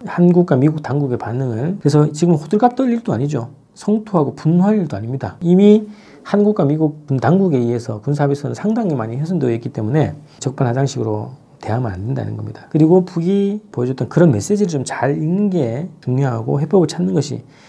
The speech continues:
중요한 상황 아닙니까? 새로운 길로 가라고 북이, 어, 시한을 정해놓는 시간이 이제 한 달여 남았습니다.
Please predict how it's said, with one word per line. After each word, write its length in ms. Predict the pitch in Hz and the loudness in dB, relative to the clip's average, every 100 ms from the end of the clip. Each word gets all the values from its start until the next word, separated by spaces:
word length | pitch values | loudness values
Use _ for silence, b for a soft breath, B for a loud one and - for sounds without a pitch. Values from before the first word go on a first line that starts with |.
| b | b
중요한 320 | - 131 127 127 | -10 -4 -2 -2
상황 220 | 147 147 | -2 -2
아닙니까? 460 | 107 123 139 139 175 | -2 -6 -4 -6 -6
새로운 320 | - 190 196 | -10 -6 -2
길로 200 | 165 135 | 0 0
가라고 400 | 127 131 143 127 | 0 2 2 0
북이, 440 | - 127 131 127 165 175 | -4 -6 -6 -6 -10 -14
어, 180 | 127 123 117 | -16 -16 -14
시한을 340 | - 185 156 | -2 0 0
정해놓는 960 | 120 123 127 120 120 208 190 147 123 120 | 0 -2 -2 -4 -8 -14 -12 -10 -8 -8
시간이 300 | - 135 120 | -4 -4 -2
이제 100 | - | 0
한 140 | 208 | 4
달여 520 | 208 151 120 117 113 | 6 4 2 -4 -6
남았습니다. 800 | 101 104 131 - 107 101 113 110 | -6 -6 -6 -8 -10 -8 -8 -10